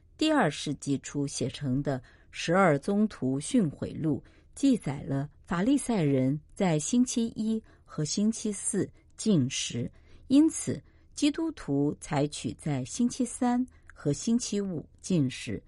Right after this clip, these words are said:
当新郎与客人在一起时，不适宜进食。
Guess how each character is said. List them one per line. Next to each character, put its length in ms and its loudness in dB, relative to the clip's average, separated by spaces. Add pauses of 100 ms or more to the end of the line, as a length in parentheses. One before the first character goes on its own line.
(520)
当 200 4
新 320 2
郎 360 4
与 180 0
客 300 0
人 320 2
在 220 -2
一 180 -4
起 320 -8
时， 340 -4 (340)
不 180 -2
适 340 2
宜 300 -2
进 280 0
食。 360 -10